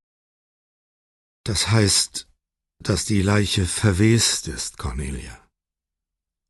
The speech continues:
und darum auf diese Art identifiziert werden muss." Brunetti, der die Contessa beobachtet hatte, während ihr Mann sprach, sah genau den Augenblick,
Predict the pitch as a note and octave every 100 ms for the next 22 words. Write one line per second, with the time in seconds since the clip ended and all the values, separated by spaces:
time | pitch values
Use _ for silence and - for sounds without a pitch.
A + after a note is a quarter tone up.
0 | - G#2+ F#2 G2+ G#2+ A2 G2 - A2 A2
1 | G#2 - G2+ G2+ - G#2 G2 F2+ F2+ G#2+
2 | G#2 - D3 A2+ - D2 C2+ C2+ C2+ B1+
3 | - - _ _ _ _ _ _ _ _
4 | _ _ _ _ _ _ _ - A#2 A#2
5 | A2+ A#2+ C#3 B2 G2+ F#2 G#2 G2 A#2+ -
6 | G#2 F#2 - B2 G#2 - F#2 F#2+ G2 A2+
7 | G#2 F2+ F#2 F#2+ G2+ F#2+ F#2 G2 - -
8 | F#2+ G#2+ - - _ _ _ _ _ _
9 | - B2+ A#2 A2+ A2 C#3+ C#3+ B2 B2 B2+
10 | B2 G#2 F2 G2+ G#2+ - - -